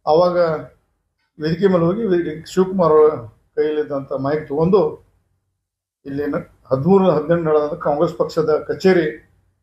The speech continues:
ಯಾವ, ಯಾರ ಮುಖಾಂತರ ಆಯ್ತು, ಹೆಂಗಾಯ್ತು ಸವಿಸ್ತಾರವಾಗಿ ಹೇಳಿದ್ದಕ್ಕೆ ಹೇಳಿದ್ರಂತೆ. ಅದರಲ್ಲಿ ಮೇನ್ ಅವಾಗ ಶ್ರೀಮತಿ ಲಕ್ಷ್ಮೀ ಹೆಬ್ಬಾಳ್ಕರ್ ಅವರು ಕಾಂಗ್ರೆಸ್ ಪಕ್ಷದ ಜಿಲ್ಲಾ ಅಧ್ಯಕ್ಷರಿದ್ದರು.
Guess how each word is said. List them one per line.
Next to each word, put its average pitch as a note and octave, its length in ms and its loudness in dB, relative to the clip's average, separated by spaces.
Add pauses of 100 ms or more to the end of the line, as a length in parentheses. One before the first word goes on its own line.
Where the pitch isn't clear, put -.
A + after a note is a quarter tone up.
(640)
ಯಾವ, E3+ 380 6
ಯಾರ E3+ 300 2
ಮುಖಾಂತರ D#3+ 400 -2
ಆಯ್ತು, D#3+ 140 -10
ಹೆಂಗಾಯ್ತು F3 640 -2 (580)
ಸವಿಸ್ತಾರವಾಗಿ F3+ 560 2
ಹೇಳಿದ್ದಕ್ಕೆ D#3+ 400 -6
ಹೇಳಿದ್ರಂತೆ. C#3+ 540 -2 (580)
ಅದರಲ್ಲಿ E3+ 340 0
ಮೇನ್ F3 360 0 (1000)
ಅವಾಗ D3 500 2 (880)
ಶ್ರೀಮತಿ E3+ 340 -2
ಲಕ್ಷ್ಮೀ E3 480 0
ಹೆಬ್ಬಾಳ್ಕರ್ E3 420 2
ಅವರು D#3 420 -2 (120)
ಕಾಂಗ್ರೆಸ್ D3 360 -4
ಪಕ್ಷದ E3 320 -2
ಜಿಲ್ಲಾ D3+ 220 2
ಅಧ್ಯಕ್ಷರಿದ್ದರು. C3 600 -2